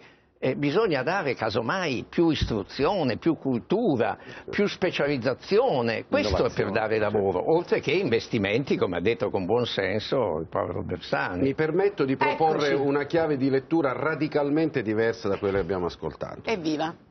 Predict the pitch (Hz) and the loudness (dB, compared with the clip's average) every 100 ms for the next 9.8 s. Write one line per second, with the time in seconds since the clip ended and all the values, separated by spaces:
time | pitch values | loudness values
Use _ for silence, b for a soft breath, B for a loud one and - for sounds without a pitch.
0 | _ _ _ _ _ _ - 180 170 117 | _ _ _ _ _ _ -4 0 2 2
1 | 92 85 - _ - 127 127 123 120 117 | 0 -4 -10 _ -2 0 2 2 2 2
2 | 113 - 156 170 175 165 156 151 160 180 | 0 0 0 2 2 2 0 2 2 2
3 | 180 151 123 - _ _ 104 131 117 113 | 2 0 -2 -6 _ _ -6 -2 -2 -2
4 | 117 - 113 113 107 104 90 71 - - | -4 -4 -2 0 0 0 -4 -12 -20 -20
5 | _ _ _ _ _ - 104 143 143 - | _ _ _ _ _ -10 0 2 2 0
6 | - _ - 131 - 123 120 117 120 143 | -6 _ -4 -4 -2 0 0 0 0 0
7 | 139 - 113 - 127 117 117 113 107 104 | 0 -2 -2 0 -2 0 0 0 2 0
8 | - 113 110 101 107 92 98 98 98 95 | 2 2 2 2 0 2 0 0 0 -2
9 | 92 - 92 92 87 92 143 | -6 -10 -8 -4 -4 0 0